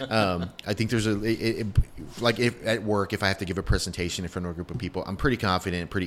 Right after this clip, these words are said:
Speaker 1: easy. I, that's an easy thing to
Speaker 2: Yeah.
Speaker 1: do because it's not, I'm not there to entertain.
Speaker 2: Mm-hmm.
Speaker 1: Um, but if I had to, if I had to go up and do five minutes of stand up, I would, I don't think I'd be funny at all.
Speaker 2: I think you'd
Speaker 1: But
Speaker 2: be
Speaker 1: I think,
Speaker 2: surprised, but
Speaker 1: but I think I could be
Speaker 2: <laughs>
Speaker 1: funny. I think what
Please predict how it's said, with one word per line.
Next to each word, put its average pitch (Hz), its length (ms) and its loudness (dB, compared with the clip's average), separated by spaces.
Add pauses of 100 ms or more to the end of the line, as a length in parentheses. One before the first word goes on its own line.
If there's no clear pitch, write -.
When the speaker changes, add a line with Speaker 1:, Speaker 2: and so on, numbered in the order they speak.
Speaker 1:
easy. 87 400 -2
I, - 20 0
that's 117 320 2
an 127 80 2
easy 107 280 2
thing 92 200 0
to - 60 2
Speaker 2:
Yeah. 139 80 2
Speaker 1:
do 73 200 -4
because 107 280 0
it's 107 160 -4
not, 104 240 2
I'm 113 100 2
not 110 380 2
there 98 180 0
to 95 100 -2
entertain. 85 760 -4 (160)
Speaker 2:
Mm-hmm. 98 400 -6
Speaker 1:
Um, 85 380 0 (300)
but 107 140 6
if 101 160 2
I 101 60 6
had 98 360 2
to, 101 140 -10
if 104 120 0
I 95 100 2
had 98 280 2
to 98 60 -2
go 87 240 2
up 85 160 0
and 85 140 -4
do 85 360 0
five 82 340 -4
minutes 87 260 -4
of 82 80 -8
stand 87 340 -2
up, 80 240 0
I 87 120 0
would, 87 420 -4
I 113 100 4
don't 135 140 8
think 143 100 2
I'd 110 120 6
be 92 100 2
funny 92 440 -2 (540)
at 101 160 6
all. 87 340 6 (100)
Speaker 2:
I 117 60 -12
think 127 140 -12
you'd 123 40 -2
Speaker 1:
But 127 80 8
Speaker 2:
be 117 40 12
Speaker 1:
I 110 40 10
think, 123 140 4
Speaker 2:
surprised, 90 360 0
but 82 200 -4
Speaker 1:
but 135 80 8
I 139 80 10
think 175 160 8
I 147 80 10
could 151 160 8
be 147 60 8
Speaker 2:
<laughs> 160 140 6
Speaker 1:
funny. 147 180 6 (160)
I 131 100 8
think 175 160 6
what 151 160 10